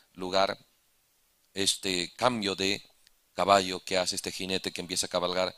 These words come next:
allá en Apocalipsis seis, ¿no? Entonces, cuando los siete sellos fueron abiertos, Dios empezó a mostrarnos estos detalles. Hemos venido viendo todas estas cosas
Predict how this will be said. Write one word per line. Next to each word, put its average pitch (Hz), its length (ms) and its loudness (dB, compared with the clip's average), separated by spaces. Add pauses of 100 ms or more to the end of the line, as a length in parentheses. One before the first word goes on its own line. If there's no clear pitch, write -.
(420)
allá 90 480 0
en 85 100 -6
Apocalipsis 87 540 -2
seis, 76 360 -6
¿no? 110 180 -4 (640)
Entonces, 131 880 2 (540)
cuando 107 140 2
los 110 60 2
siete 131 140 -4
sellos 135 240 2
fueron 127 200 2
abiertos, 123 540 2
Dios 104 160 -2
empezó 107 220 -4
a - 20 -4
mostrarnos 107 480 -2
estos 95 220 -6
detalles. 98 440 6
Hemos 90 200 -8
venido 95 280 -2
viendo 101 240 0
todas 107 120 -4
estas - 180 -4
cosas 104 380 -4